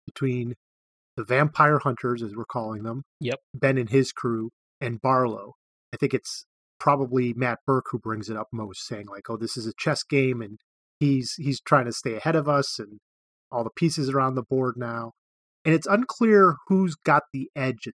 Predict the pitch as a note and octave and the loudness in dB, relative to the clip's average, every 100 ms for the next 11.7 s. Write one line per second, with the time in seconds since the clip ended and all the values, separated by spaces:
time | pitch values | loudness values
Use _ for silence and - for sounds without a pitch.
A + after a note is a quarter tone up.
0 | - A2+ - - C3 C#3+ _ _ _ _ | -14 -16 -14 -18 -18 -20 _ _ _ _
1 | C#3+ C#3 - - G3 A3+ - - - D3 | -4 -4 -4 2 4 4 2 0 4 4
2 | C#3 - _ _ _ _ _ - C3+ C3+ | 2 -6 _ _ _ _ _ -8 -4 -4
3 | - _ _ _ D3+ C#3 D#3 D#3 D3+ - | -4 _ _ _ 6 6 6 4 4 0
4 | - - _ _ _ _ C#3+ D#3 - C3+ | -6 -6 _ _ _ _ 8 8 6 4
5 | G3 - D3+ A#2 B2 - A#2 G#2+ C#3 A#2 | 4 4 2 4 0 -2 -6 -4 -2 -2
6 | A2 G#2+ - A#2 G#2 G#2 G2+ G#2 A#2+ A2+ | -2 -8 -8 -10 -6 -8 -8 -10 -8 -8
7 | A2 A2+ G#2+ - C#3 E3 D3 D3 - _ | -4 -6 -4 2 2 4 0 -2 -8 _
8 | _ D#3+ C3 D#3+ E3 D3+ C3 C#3 D3+ B2 | _ -4 2 8 8 6 4 4 4 6
9 | C#3+ D3 C3+ - D3+ D3+ F3+ - B2+ B2+ | 4 6 2 4 2 2 -2 -4 -2 0
10 | A#2 - - C#3+ B2+ C3 C3+ - - C3 | -2 -4 -2 2 4 4 4 0 4 6
11 | C3 D3 C3+ A#2+ B2+ C3 | 6 4 2 2 2 2